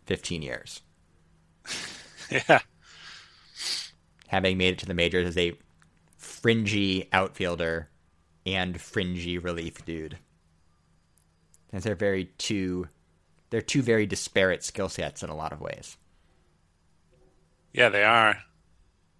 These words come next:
Speaker 2: Yeah, he, uh, wow, in two thousand six, he actually made nineteen starts for the Orioles.
Speaker 1: I feel like that was a bad Orioles team.
Speaker 2: Probably
Speaker 1: But he was a
Speaker 2: was.
Speaker 1: fairly well-regarded pitching prospect. He might have made some top one hundred lists as a,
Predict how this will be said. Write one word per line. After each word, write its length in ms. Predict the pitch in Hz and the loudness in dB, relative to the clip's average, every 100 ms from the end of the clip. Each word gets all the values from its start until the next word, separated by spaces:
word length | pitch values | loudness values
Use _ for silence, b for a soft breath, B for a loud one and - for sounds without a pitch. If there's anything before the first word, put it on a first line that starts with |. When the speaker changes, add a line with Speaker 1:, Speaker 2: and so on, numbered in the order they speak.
| - | 2
Speaker 2:
Yeah, 180 | 117 | 4
he, 240 | 110 131 139 | 6 6 8
uh, 240 | 131 120 - | 10 8 6
wow, 240 | 120 127 107 | 4 4 4
in 100 | 104 | -2
two 140 | 143 | -2
thousand 260 | 156 123 95 | 0 0 0
six, 240 | 143 156 | -2 -2
he 80 | 110 | 0
actually 260 | 120 104 104 | 0 0 -4
made 340 | 101 98 95 98 _ _ - - _ _ | 0 0 -2 -10 _ _ -20 -20 _ _
nineteen 420 | 113 113 113 120 113 | -4 -2 -2 -2 0
starts 300 | - 120 - | 4 4 4
for 100 | 98 | -2
the 60 | |
Orioles. 580 | 104 110 113 - - - - _ _ _ _ _ _ - | -2 2 2 0 -2 -4 -6 _ _ _ _ _ _ -10
Speaker 1:
I 40 | |
feel 120 | - | 0
like 80 | 147 | 2
that 80 | 135 | 4
was 100 | 107 | 0
a 40 | |
bad 280 | 87 90 85 | -2 -2 -2
Orioles 420 | 85 80 73 - - | -2 -2 -4 -8 -14
team. 280 | - - 104 - _ _ _ _ _ _ _ _ - | -14 -14 -16 -20 _ _ _ _ _ _ _ _ -20
Speaker 2:
Probably 300 | - 139 131 | -4 2 4
Speaker 1:
But 40 | 170 | 6
he 80 | 208 | 6
was 200 | 202 - | 8 8
a 80 | 196 | 8
Speaker 2:
was. 80 | |
Speaker 1:
fairly 200 | 170 170 | 8 6
well-regarded 600 | 165 147 143 131 135 123 104 | 6 4 4 4 2 2 -2
pitching 300 | 190 143 90 | -4 -4 -4
prospect. 440 | 82 71 - - | -4 -4 -6 -4
He 60 | 147 | -2
might 120 | 160 | 0
have 40 | 127 | 0
made 120 | 117 | -2
some 140 | 110 | -4
top 200 | 101 101 | -2 -2
one 140 | 104 92 | -2 -4
hundred 260 | 110 98 | -4 -4
lists 420 | 73 62 - - - | -6 -8 -10 -14 -8
as 220 | 69 92 | -6 -4
a, 280 | 76 71 | -4 -4